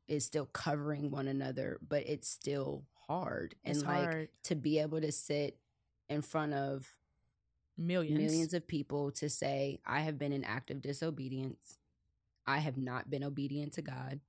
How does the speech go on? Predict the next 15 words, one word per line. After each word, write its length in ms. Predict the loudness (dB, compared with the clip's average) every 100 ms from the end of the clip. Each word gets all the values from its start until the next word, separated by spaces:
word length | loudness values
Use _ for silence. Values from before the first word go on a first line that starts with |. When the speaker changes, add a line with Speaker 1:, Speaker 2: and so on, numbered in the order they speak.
| -12
Speaker 2:
Wow. 300 | -8 -4 0
Speaker 1:
I 100 | 2
have 220 | 2 0
been 160 | 0 0
wrong." 400 | -2 -4 -6 -6 -8
Speaker 2:
Wow. 520 | -4 -2 0 0 2
Speaker 1:
You 80 | 2
know 80 | 4
what 80 |
I 80 | 4
mean? 320 | 4 4 2
Like, 160 | 2 2
it's 100 | 2
Speaker 2:
Wow. 160 | 2 2
Speaker 1:
not 260 | 2 0